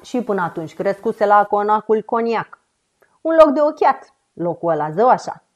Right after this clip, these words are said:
De când se știe, jupân Gorbadoc să tot fi avut vreo câteva sute de legături, nici mai mult, nici mai puțin,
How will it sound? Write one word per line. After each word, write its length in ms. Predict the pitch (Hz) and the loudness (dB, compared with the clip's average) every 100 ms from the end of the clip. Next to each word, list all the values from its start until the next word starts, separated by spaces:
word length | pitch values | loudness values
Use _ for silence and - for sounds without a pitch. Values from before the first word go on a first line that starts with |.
| _ _ _ _ _ - | _ _ _ _ _ -6
De 120 | 349 | -2
când 200 | 370 403 | 2 0
se 140 | 392 | 0
știe, 600 | 277 - 196 175 214 202 _ | -4 -6 -4 -2 -4 -8 _
jupân 600 | 254 294 285 330 359 254 | 0 0 0 0 0 2
Gorbadoc 720 | 220 226 185 160 151 165 - _ _ _ _ _ | 4 4 4 -2 -4 -10 -12 _ _ _ _ _
să 160 | - 311 311 | -2 -2 -2
tot 240 | 311 508 - | -6 -6 -6
fi 60 | 403 381 | -6 -6
avut 180 | 320 339 | -6 -8
vreo 480 | 302 311 311 302 294 | -2 0 0 -2 -4
câteva 440 | 302 240 233 214 202 - _ | -10 -8 -4 -6 -8 -20 _
sute 280 | 208 196 196 | -8 -4 -4
de 120 | 190 | -2
legături, 560 | 190 185 180 190 185 - _ - | -2 -2 -4 -6 -8 -12 _ -14
nici 200 | 175 175 | -12 -6
mai 180 | 175 | -6
mult, 160 | 175 196 | -4 -4
nici 160 | 196 185 | -4 -4
mai 180 | 196 | -4
puțin, 420 | 185 190 196 165 | -4 -6 -6 -8